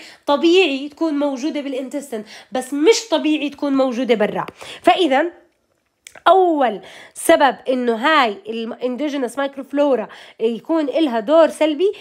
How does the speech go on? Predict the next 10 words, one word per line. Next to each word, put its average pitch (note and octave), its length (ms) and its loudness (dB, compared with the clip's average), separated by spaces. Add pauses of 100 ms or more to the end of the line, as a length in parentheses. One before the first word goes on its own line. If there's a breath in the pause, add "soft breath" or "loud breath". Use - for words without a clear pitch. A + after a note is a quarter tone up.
(200 loud breath)
إنه C4 140 -2
يتغير C#4 520 -2
الاناتوميكال C4 920 -4
سايت B3+ 320 -4
تبعها، F#3+ 380 -12 (300 loud breath)
يتغير C4+ 720 -2
مكانها، G#3 600 -6 (120)
تمام؟ A#3 380 4 (420 loud breath)
زي E4 200 6
مين؟ F4 280 4